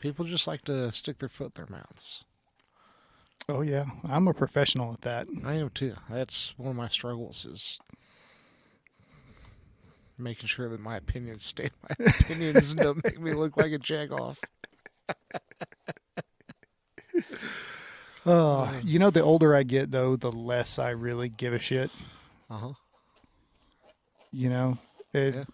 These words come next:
Speaker 2: it's like, you know, no, I have the same rights as everybody else.
Speaker 1: Mm-hmm.
Speaker 2: And,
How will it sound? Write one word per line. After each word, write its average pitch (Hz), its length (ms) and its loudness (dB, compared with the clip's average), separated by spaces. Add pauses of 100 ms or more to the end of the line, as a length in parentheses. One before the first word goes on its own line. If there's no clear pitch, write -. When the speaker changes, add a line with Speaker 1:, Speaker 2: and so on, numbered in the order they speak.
(720)
Speaker 2:
it's - 140 -4
like, 143 260 -2
you 175 80 2
know, 180 300 2 (560)
no, 143 320 0
I 165 120 2
have 226 160 6
the 147 60 -2
same 165 260 4
rights 135 380 4
as 123 100 -4
everybody 117 440 -4
else. - 360 -12
Speaker 1:
Mm-hmm. 147 200 -4 (1300)
Speaker 2:
And, 127 440 0